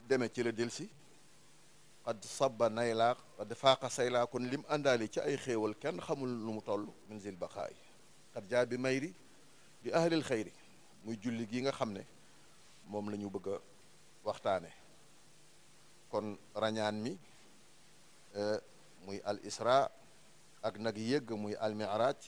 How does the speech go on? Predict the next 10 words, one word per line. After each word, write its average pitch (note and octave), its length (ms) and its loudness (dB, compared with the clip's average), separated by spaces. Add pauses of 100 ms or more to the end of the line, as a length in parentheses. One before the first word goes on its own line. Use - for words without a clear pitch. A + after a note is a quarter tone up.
(420)
bokk A#2 240 -6
na A2 100 -8
ci A2+ 140 -14
kiimtaani G#2 580 -2 (180)
sunu A2 280 -6
borom G2+ 260 -4
yi A2 80 -4
nga A#2 140 -2
xam A2+ 200 -4
ne F#2+ 120 -6